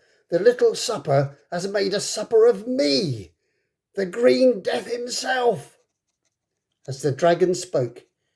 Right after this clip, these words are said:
he was inching forwards very slowly and painfully, his eyes fixed on the cliff top, where he could see little human beings beginning to run inland.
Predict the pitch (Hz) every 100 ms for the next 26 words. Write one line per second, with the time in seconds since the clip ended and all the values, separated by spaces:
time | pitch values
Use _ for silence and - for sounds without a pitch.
0 | _ 147 135 139 - 190 175 - 175 175
1 | 170 175 156 120 120 107 117 135 135 135
2 | - 147 139 120 101 87 - _ _ _
3 | _ _ 107 107 - 143 135 127 127 117
4 | 110 107 - 107 120 113 113 117 113 -
5 | 151 - - - 117 113 113 - 143 123
6 | - - - 131 - _ _ _ _ _
7 | - 156 143 147 151 135 - 151 147 151
8 | 208 247 208 - 202 196 185 175 185 139
9 | 104 98 85 - _ _ _ _ _ 143
10 | 139 160 156 151 170 147 151 147 151 170
11 | 143 135 135 127 117 107 85